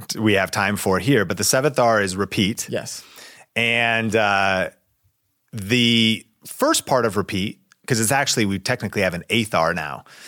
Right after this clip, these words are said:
Speaker 1: So repeat is also, now that I've done all of this and I've reviewed,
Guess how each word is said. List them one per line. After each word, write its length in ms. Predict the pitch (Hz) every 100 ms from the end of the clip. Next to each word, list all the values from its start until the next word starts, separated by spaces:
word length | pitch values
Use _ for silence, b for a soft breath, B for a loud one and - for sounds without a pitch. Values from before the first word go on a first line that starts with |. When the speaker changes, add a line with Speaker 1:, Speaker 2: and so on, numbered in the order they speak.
| B B
Speaker 1:
So 380 | - 123 117 110
repeat 560 | 120 107 - 196 175 -
is 140 | 120
also, 500 | 120 117 - 110 104 87
now 320 | 113 127 208
that 160 | 240 214
I've 200 | 143 92
done 200 | 113 107
all 180 | 98
of 120 | 95 85
this 280 | 87 85 -
and 140 | 98
I've 120 | 87
reviewed, 580 | 90 82 98 95 87 85